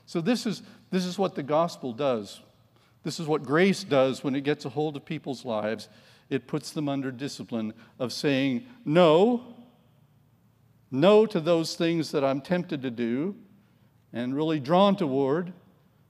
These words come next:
but in, in, uh, sobriety, in sensibility, I see that they are a lie. I see that the end of those things is death,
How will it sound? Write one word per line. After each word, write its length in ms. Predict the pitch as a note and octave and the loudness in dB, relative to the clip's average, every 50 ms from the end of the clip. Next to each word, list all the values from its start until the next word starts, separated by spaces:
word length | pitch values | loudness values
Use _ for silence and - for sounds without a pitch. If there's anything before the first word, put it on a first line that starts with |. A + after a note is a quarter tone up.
| _ _ _ _ | _ _ _ _
but 320 | - B2+ B2 B2 - - - - _ _ _ _ _ _ _ _ _ _ _ _ _ _ _ _ _ _ _ _ _ _ _ | -2 0 0 0 0 -4 -10 -20 _ _ _ _ _ _ _ _ _ _ _ _ _ _ _ _ _ _ _ _ _ _ _
in, 280 | C#3 C3+ C#3+ C#3 C3+ - - | -2 0 0 0 0 -2 -4
in, 340 | C#3+ C3+ C3+ C3 B2+ B2+ B2 | -4 -2 -2 0 0 0 0
uh, 220 | B2 A#2 A2+ A#2+ D3+ - - - - | -2 -2 -4 -6 -8 -10 -16 -16 -12
sobriety, 880 | - - - D3 B2+ B2+ F3 F3+ G3+ G#3+ G3 E3 C#3+ C#3+ D#3 F3+ F3 E3 - - _ _ _ - | -8 -4 -2 -2 2 6 8 8 8 8 8 4 2 0 0 -2 -4 -6 -10 -16 _ _ _ -4
in 160 | C#3 D3 C#3+ | -2 -2 0
sensibility, 760 | - - G3 F#3+ F#3 - E3+ C#3+ F#3 G3+ F#3+ F3 D#3 D#3+ D#3+ | 2 2 2 2 0 -2 -2 2 2 4 4 4 2 2 2
I 120 | D3+ D3+ | 2 2
see 340 | D3+ - - - G#3 G3+ F#3+ | 2 0 -2 0 0 0 2
that 220 | D#3 D#3 D3 - | 0 -2 -2 0
they 140 | E3 C#3+ C3+ | 2 2 2
are 140 | B2+ A#2 A2 | 2 2 0
a 80 | A#2 | 0
lie. 500 | A#2 A2+ A#2+ A#2 G#2 G#2 A2+ C3+ E3 F#3+ F#3+ - - - _ _ _ _ _ _ _ _ - | 0 0 0 0 0 0 -2 -2 -4 -6 -8 -12 -20 -20 _ _ _ _ _ _ _ _ -6
I 80 | C#3+ | -4
see 280 | D3 - - - G3+ F#3+ | -4 -4 0 0 2 2
that 180 | E3 F3 D3+ - | 2 0 -2 -4
the 140 | F3 D3+ | -6 -2
end 220 | - D#3 D#3 D3+ C#3+ | 0 0 0 0 -2
of 80 | B2 | -2
those 260 | B2 B2+ B2+ A#2+ - - | -4 -4 -4 -4 -6 -6
things 240 | C#3 B2 B2 A#2 | -6 -4 -4 -4
is 180 | A2 A2 G#2 G#2 | -6 -8 -10 -8
death, 360 | F#2+ A2 G#2+ G#2 C3+ F#3+ F#3 | -4 0 2 2 2 0 -2